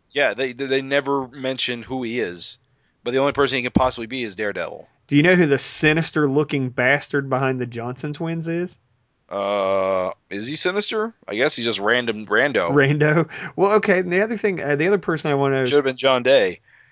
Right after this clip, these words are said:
Speaker 2: <laughs> And I'm sure Jo-, oh, John Day's on the, look who's behind Alex. Boom, same page.
Speaker 1: Oh, yep, there's John Day.
Speaker 2: You know, uh, who is the chick with the mole on her lip? Is that someone? I was thinking, I was like, "Who is that?"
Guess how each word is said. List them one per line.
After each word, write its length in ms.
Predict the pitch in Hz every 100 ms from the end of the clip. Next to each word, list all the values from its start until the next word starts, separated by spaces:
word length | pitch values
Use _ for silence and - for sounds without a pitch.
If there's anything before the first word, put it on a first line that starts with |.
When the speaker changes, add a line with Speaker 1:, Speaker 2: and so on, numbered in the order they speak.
| -
Speaker 2:
<laughs> 80 | - - - - - - - -
And 180 | - 143
I'm 120 | 175
sure 280 | 156 - 170
Jo-, 140 | 135 139
oh, 140 | 160
John 260 | 143 170 190
Day's 220 | 196 208
on 80 | 165
the, 100 | 139 - _ _ _ _
look 320 | 147 175 190
who's 160 | 190 165
behind 320 | 147 143 127
Alex. 460 | 127 113 101 - - _ _ _ _ _ _ _ _ _ _ _ _ _ _ _ _ _ _ _ _
Boom, 540 | 127 156 151 131 113 107 -
same 380 | - 143 139
page. 540 | 131 135 117 110 - - _ _ _ -
Speaker 1:
Oh, 200 | 139 147 - -
yep, 200 | 120 -
there's 160 | 113
John 220 | 104 120
Day. 200 | 107 85 85 - - -
Speaker 2:
You 120 | 160
know, 160 | 202
uh, 480 | 185 170 165 147 -
who 240 | - 247 311
is 140 | -
the 100 | 214
chick 280 | - 233 -
with 100 | 190
the 100 | 139
mole 420 | 123 113 175 190
on 120 | 127
her 120 | 113
lip? 260 | 113 117 110
Is 120 | 120
that 200 | 127 139
someone? 460 | 151 196 208 214 208 _ _
I 80 | -
was 160 | 160 156
thinking, 340 | 185 170 170
I 60 | 143
was 100 | 135
like, 160 | 135
"Who 160 | - 254
is 180 | 320 -
that?" 300 | 98 85